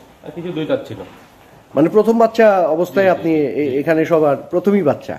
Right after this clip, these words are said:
Speaker 1: জি।
Speaker 2: আচ্ছা, আচ্ছা। তাহলে মোটামুটি যে পঞ্চাশ টাকা করে যদি দুধ যদি পাওয়া যায় কেজি,
Speaker 1: জি।
Speaker 2: তাহলে আপনি বলছেন যে এখানে একটা profit রয়েছে?
Speaker 1: Profit রয়েছে, জি।
Speaker 2: আচ্ছা, আপনার এই দেশি গরুর বদলে এখন এই যে দেশি গরুগুলি কোথায়?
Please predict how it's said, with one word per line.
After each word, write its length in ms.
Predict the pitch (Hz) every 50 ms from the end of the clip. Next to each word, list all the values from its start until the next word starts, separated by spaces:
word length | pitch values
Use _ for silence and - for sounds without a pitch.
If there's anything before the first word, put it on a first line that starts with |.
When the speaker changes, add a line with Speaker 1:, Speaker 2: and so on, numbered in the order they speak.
| - - 104
Speaker 1:
জি। 120 | 101 95 90 - - _ _ - _ _ _
Speaker 2:
আচ্ছা, 260 | - 135 - - 110
আচ্ছা। 220 | 98 - - - 78 - - - - - - - -
তাহলে 180 | 170 170 190
মোটামুটি 600 | 190 190 196 208 202 202 202 196 220 220 214 208
যে 300 | 180 170 185 180 170 160 156 -
পঞ্চাশ 300 | 165 175 175 196 180 -
টাকা 200 | 208 202 202 196
করে 200 | 170 196 196 185
যদি 260 | 165 190 185 180 185
দুধ 180 | 160 165 180 165 147
যদি 180 | 170 160 165
পাওয়া 280 | 160 - 180 175 165 139
যায় 160 | 110 113 135
কেজি, 280 | - - 135 113 127 170
Speaker 1:
জি। 140 | 262 - - - - - _ _
Speaker 2:
তাহলে 160 | 156 156 170
আপনি 180 | 165 160 165 180
বলছেন 300 | 170 175 160 165 180 165
যে 120 | 156 165 160
এখানে 180 | 143 156 147
একটা 140 | 147 151 143
profit 280 | - 147 143 151 147 -
রয়েছে? 220 | 147 156 147 - -
Speaker 1:
Profit 260 | 156 139 - - 113
রয়েছে, 260 | 107 95 - - 104
জি। 60 | 95 90 - _ _ _ _ _ - - - - _
Speaker 2:
আচ্ছা, 220 | - - 113 - 127 110 110
আপনার 260 | 113 135 151 147 139 123 120
এই 380 | 127 127 127 127 127 127 127 123
দেশি 400 | 117 123 156 190 185 190 247 240
গরুর 480 | 214 240 240 226 240 233 233 214 202 - - - 143
বদলে 320 | 165 180 175 196 196 196 190
এখন 300 | 175 165 160 165 175 165
এই 80 | 165 160
যে 100 | 160 156
দেশি 280 | 147 190 185 180 254 240
গরুগুলি 380 | 247 247 240 220 196 185 170
কোথায়? 320 | 147 127 110 - - -